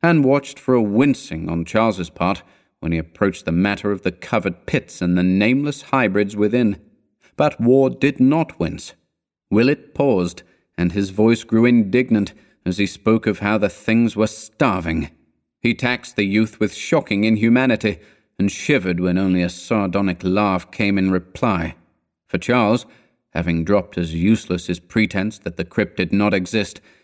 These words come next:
seemed to see some ghastly jest in this affair, and chuckled hoarsely at something which amused him. Then he whispered, in accents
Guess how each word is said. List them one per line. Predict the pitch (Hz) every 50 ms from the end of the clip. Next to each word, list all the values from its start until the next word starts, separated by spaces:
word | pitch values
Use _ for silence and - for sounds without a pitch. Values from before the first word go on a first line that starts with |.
| _ _
seemed | - - 151 156 175 175 175
to | - 175
see | 175 - - - 131 135
some | 131 - - 120 120 117 104 90
ghastly | 110 107 110 113 110 - - - 120 123
jest | 110 104 104 113 127 143 139 120 - - -
in | 92 90
this | 90 92 87 -
affair, | 90 85 - 104 95 90 85 82 82 82 - - _ _ _ _ _ _ 98
and | 107 110 -
chuckled | - - 180 156 - - 92 80 -
hoarsely | - - - 165 147 - - - - 73 76
at | 76 -
something | - - - 98 98 92 - - 139 131
which | 98 92 90 - -
amused | - 151 156 165 180 196 196 185 175 -
him. | - - - - - - - _ _ _ _ _ _ _ _ _ _ _ _
Then | - 78 80
he | 80 76
whispered, | 76 85 104 - - - 85 82 87 87 - _ _ _ _ _ _ _
in | 87 87
accents | 92 92 98 95 - - - 104 95 92 -